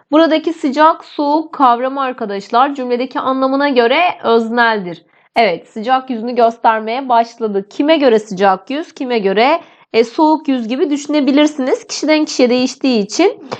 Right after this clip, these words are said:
Öznel, "Pandemi bütün dünyayı etkiledi." derken bana bunu ispatlayabilir. Dolayısıyla bu benim için nesneldir canlar.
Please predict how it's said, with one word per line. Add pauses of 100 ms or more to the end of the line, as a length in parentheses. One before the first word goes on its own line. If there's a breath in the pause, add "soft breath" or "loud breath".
(280 loud breath)
Öznel, (420 soft breath)
"Pandemi
bütün
dünyayı
etkiledi."
derken
bana
bunu
ispatlayabilir.
Dolayısıyla
bu
benim
için
nesneldir
canlar.